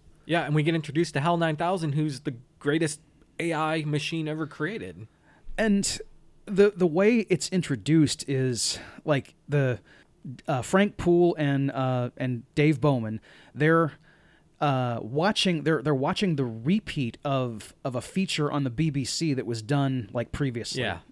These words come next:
Speaker 2: Um, they, they were, they, they were interviewed by a B B C reporter, and they said that, like, the, the transmissions, each question took, like, you know,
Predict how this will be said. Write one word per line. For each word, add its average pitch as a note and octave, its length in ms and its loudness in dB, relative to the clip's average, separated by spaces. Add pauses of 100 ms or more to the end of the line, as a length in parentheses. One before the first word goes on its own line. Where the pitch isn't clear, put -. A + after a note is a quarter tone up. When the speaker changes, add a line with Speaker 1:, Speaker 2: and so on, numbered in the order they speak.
(100)
Speaker 2:
Um, B2 380 -2
they, C3+ 120 -2
they C#3+ 180 -2
were, C3 260 0 (400)
they, C#3+ 120 0
they C#3+ 100 2
were C#3 160 0
interviewed D#3+ 480 2
by C3+ 140 4
a B2+ 80 0
B D3+ 180 2
B C#3+ 100 0
C D3+ 220 -2
reporter, C3+ 420 0
and C3 200 0
they C3 80 0
said C#3+ 200 0
that, C3 120 -2
like, C3 160 -4
the, A#2+ 160 -2
the B2 80 -4
transmissions, C3+ 680 0
each D3+ 200 -2
question C#3+ 340 0
took, C3+ 240 -4
like, B2 220 -4
you B2 40 -2
know, A#2 340 -4